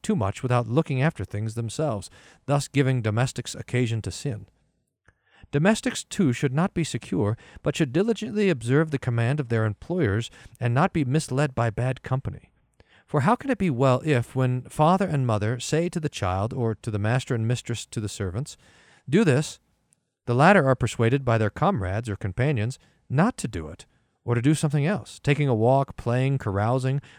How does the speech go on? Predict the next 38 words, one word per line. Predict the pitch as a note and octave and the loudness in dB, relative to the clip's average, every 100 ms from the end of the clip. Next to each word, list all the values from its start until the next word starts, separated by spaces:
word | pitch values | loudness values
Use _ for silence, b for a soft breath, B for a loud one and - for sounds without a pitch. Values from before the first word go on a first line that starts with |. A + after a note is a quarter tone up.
| B | B
whilst | A#2+ - | -6 0
they | C3 | 0
should | C#3 | 0
work | G#2+ D#3+ D3+ | -2 -2 -4
at | A#2+ | -2
home | F#3+ C#3 G2+ | 0 2 0
and | G2 | -2
do | G#2+ D3 | 0 0
what | C3+ | 0
they | B2+ | 0
were | B2+ | 0
bidden? | A2 D3 F#2 D#2+ _ _ _ _ _ _ _ _ _ _ | 0 -4 -6 -12 _ _ _ _ _ _ _ _ _ _
These | D3 E3+ | -2 -2
careless | - C#3+ D3+ D3+ - | -2 -2 0 -2 -4
companions | B2 G#2 A#2 B2 C3 A2 | -6 -2 0 0 -2 0
may | A2 | 2
not | A#2 A#2+ | 2 2
appear | - A#2 A#2 C3 | -2 -2 0 0
to | |
mean | G2 G#2 B2 C3 | 0 0 -2 -2
any | A#2 C3 | -2 -4
evil, | A2 G#2+ G2 C#3 B B | -2 -4 -2 -6 B B
they | - A2 | -6 -6
speak | - C#3+ | -2 -2
very | A#2 B2 C#3+ | 2 2 2
kindly, | - C#3+ D3+ F2 - B B | 0 -2 -2 -4 -8 B B
but | - C3 | -6 -4
because | B2+ D3 C3+ | 0 0 2
they | B2+ | 0
lead | A#2 C3+ F#3 F3 | 2 0 -2 -4
to | C3+ | -6
disobedience, | A2 B2+ A#2 G2 E3 F3 F#2+ A#2 - | -4 -2 -2 -2 -2 -2 -2 -4 -2
they | A2+ | 2
are | A#2 | 2
doing | G#2 A#2 B2 B2+ | 2 2 2 2
the | A2+ | 0
devil's | A2+ F3+ C3 - | 0 0 0 -2
work. | D#2+ D2 - - | -10 -12 -14 -20